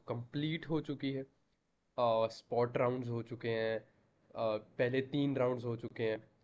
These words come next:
और कॉन्ग्रेचुलेशंस जिन सब बच्चों को सीट मिल चुकी है। अ, all the very, very best, आपकी थ्री ईयर जर्नी बहुत अच्छी रहने वाली है।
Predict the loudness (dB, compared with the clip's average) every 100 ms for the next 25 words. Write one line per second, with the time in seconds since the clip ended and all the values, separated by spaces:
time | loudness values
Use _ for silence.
0 | _ 2 4 4 -2 _ _ _ 0 2
1 | 4 4 4 0 2 -2 -4 -14 -2 -2
2 | 0 -2 -2 -2 -4 -4 -4 -4 -4 -6
3 | -6 -6 -6 -4 -4 -4 -6 -4 0 0
4 | -2 -12 _ _ _ -4 -2 0 0 0
5 | -2 -2 -4 -4 -2 -2 -2 -2 -2 -2
6 | -6 -6 -10 -10 -8 -4 -4 -2 -4 -4
7 | -6 -8 -6 -4 -4 -4 -2 0 0 -2
8 | -2 -2 -4